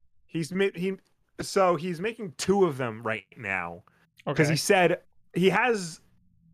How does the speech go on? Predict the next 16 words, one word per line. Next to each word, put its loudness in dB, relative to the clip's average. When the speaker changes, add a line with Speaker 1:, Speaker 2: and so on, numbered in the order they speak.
Speaker 1:
scripts 0
for 0
Avatars 0
two -2
through -2
five. 0
But 0
he 0
Speaker 2:
Okay. 0
Speaker 1:
said 2
rolling 2
into -2
two, -4
two 4
and -6
three, -2